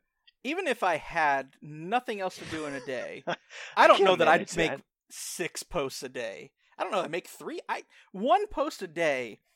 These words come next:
Speaker 2: That's a,
Speaker 1: is
Speaker 2: even that
Speaker 1: too
Speaker 2: sounds
Speaker 1: much
Speaker 2: like a
Speaker 1: for me.
Speaker 2: Yeah.
Speaker 1: Even if I have nothing else to do,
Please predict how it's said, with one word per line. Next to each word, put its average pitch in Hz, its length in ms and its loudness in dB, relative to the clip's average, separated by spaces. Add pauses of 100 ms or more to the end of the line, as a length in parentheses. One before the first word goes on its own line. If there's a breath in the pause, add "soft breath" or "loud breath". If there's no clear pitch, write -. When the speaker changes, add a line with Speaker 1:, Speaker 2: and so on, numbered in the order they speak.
(500)
Speaker 2:
That's 107 180 -8
a, 202 60 6
Speaker 1:
is 190 180 2
Speaker 2:
even 143 220 -4
that 113 100 2
Speaker 1:
too 180 60 4
Speaker 2:
sounds 226 100 2
Speaker 1:
much 190 220 4
Speaker 2:
like - 80 -6
a - 60 -12
Speaker 1:
for 147 120 -4
me. 131 200 -6
Speaker 2:
Yeah. 110 260 -6 (240)
Speaker 1:
Even 294 240 -2
if 262 100 0
I 226 80 4
have 170 220 0
nothing 196 440 -6
else 202 220 -6
to - 140 -20
do, 170 420 -12